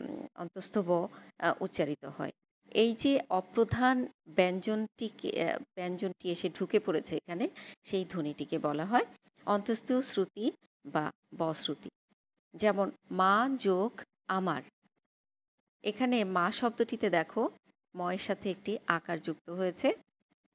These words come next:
এবং পরের শব্দটি আমার, এখানেও আমার শব্দটির প্রথমে একটি আ আছে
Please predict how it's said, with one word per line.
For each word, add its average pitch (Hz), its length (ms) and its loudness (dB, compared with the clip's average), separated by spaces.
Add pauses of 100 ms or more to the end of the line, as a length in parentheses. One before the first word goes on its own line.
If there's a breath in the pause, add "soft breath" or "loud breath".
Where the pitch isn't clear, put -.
(800 loud breath)
এবং 208 420 2 (420 loud breath)
পরের 214 240 4
শব্দটি 233 440 0
আমার, 180 380 0 (100)
এখানেও 240 680 2
আমার 190 260 -4
শব্দটির 226 640 -2
প্রথমে 190 560 -4
একটি 170 280 -8 (400)
আ 180 120 0 (100)
আছে - 280 -10